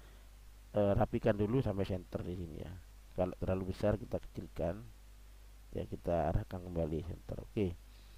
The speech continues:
setelah, eh, nama ini kita buat di dynamic text tool pada, eh, Sertifas aplikasi, langkah selanjutnya kita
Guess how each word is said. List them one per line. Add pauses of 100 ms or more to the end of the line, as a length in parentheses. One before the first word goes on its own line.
(160)
setelah,
eh,
nama
ini (160)
kita
buat
di
dynamic
text
tool (240)
pada,
eh,
Sertifas (560)
aplikasi, (480)
langkah
selanjutnya
kita